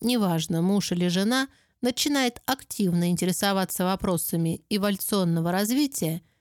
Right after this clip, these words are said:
психологией, эзотерикой – концепциями развития личности и тому подобное, то обычно в семье начинается продолжительный кризис, который кончается или чаще всего распадом семьи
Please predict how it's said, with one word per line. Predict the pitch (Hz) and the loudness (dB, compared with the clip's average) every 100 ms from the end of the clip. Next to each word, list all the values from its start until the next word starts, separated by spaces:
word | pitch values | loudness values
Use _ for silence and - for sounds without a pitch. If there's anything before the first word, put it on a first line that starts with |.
| _ - | _ -8
психологией, | - 320 202 180 190 220 208 202 202 _ _ - | -4 -2 0 2 2 0 0 0 -2 _ _ -4
эзотерикой – | 269 226 - 170 180 190 - 202 202 _ _ _ _ _ _ _ - | 0 0 0 0 0 0 -2 -4 -4 _ _ _ _ _ _ _ -2
концепциями | 285 285 330 320 - 202 202 | 0 2 -2 -2 0 2 2
развития | 208 208 214 185 190 | 2 2 0 0 0
личности | 240 294 208 185 - - | 0 0 2 0 -2 -4
и | 208 220 196 | -2 0 0
тому | - 202 190 | 0 0 0
подобное, | 214 202 180 170 165 165 170 _ _ _ - | -2 -4 -4 -2 -2 -4 -8 _ _ _ -4
то | 233 226 - | -2 -2 0
обычно | 220 226 311 - - 175 165 | -2 0 -2 -2 0 0 0
в | |
семье | - 202 240 294 | 0 0 2 0
начинается | 277 - 190 190 226 254 - | -2 -2 0 2 0 -2 -4
продолжительный | - 208 180 180 170 160 175 196 | -4 -2 0 0 -2 -2 0 0
кризис, | 202 240 208 160 - - - _ _ _ _ _ _ | 0 0 0 0 -4 -6 -8 _ _ _ _ _ _
который | - 226 220 208 | -4 -2 -2 -2
кончается | 208 208 202 269 285 233 - 185 | 0 0 2 2 2 2 0 0
или | 196 | 0
чаще | - 202 - 185 | 0 0 0 -2
всего | - 196 196 | 0 0 2
распадом | 202 - - 285 208 165 | 0 0 -2 -2 0 0
семьи | - 185 185 175 165 | 0 2 2 0 -2